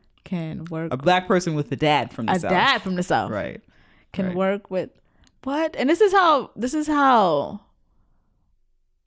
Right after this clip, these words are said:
Speaker 1: stupid white people can be and not understand oppression.
Speaker 2: Yep.
Speaker 1: What choice?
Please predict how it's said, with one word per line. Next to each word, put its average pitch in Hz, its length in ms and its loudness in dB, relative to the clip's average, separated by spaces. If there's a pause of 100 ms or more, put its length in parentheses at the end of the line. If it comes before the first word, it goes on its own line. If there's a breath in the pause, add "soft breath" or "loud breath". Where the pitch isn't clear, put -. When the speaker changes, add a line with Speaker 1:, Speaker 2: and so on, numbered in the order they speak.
(500)
Speaker 1:
stupid 254 720 2
white 208 220 2
people 220 200 -2
can 202 200 0
be 180 540 -2 (1500)
and 208 180 2
not 214 240 2
understand 190 1080 0 (720)
oppression. 180 760 -2
Speaker 2:
Yep. 180 220 -18 (340)
Speaker 1:
What 240 420 2 (440)
choice? 254 720 2